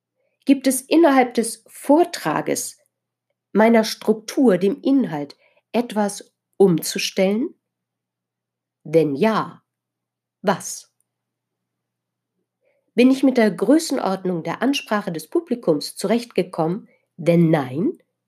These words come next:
warum nicht? Wie bleibe ich mit dem Auftraggeber, meiner Zielgruppe oder mit dem Publikum in Kontakt, auch in Zukunft?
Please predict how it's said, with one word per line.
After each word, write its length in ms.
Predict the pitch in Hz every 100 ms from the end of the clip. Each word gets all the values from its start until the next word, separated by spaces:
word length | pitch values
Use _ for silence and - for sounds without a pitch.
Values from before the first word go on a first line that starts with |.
| -
warum 320 | 147 247 294
nicht? 400 | 131 123 - - _ _ _ _ _ _ _ _ _ _ _ _ _
Wie 260 | 151 202 190
bleibe 380 | 165 156 151
ich 240 | 156 - -
mit 160 | 151
dem 220 | 147 135 131
Auftraggeber, 960 | - 320 - - 160 - 143 139 143 - _ _ _
meiner 340 | 180 180 165
Zielgruppe 720 | - - 320 294 - 143 - 156
oder 380 | 185 175 147 - -
mit 180 | - 175
dem 180 | 180 -
Publikum 760 | - - - - - 139 139 - _ -
in 140 | 180
Kontakt, 720 | 170 180 170 285 - - - _ _ _ _ _
auch 280 | - - -
in 180 | 160 170
Zukunft? 800 | - 415 466 156 - - -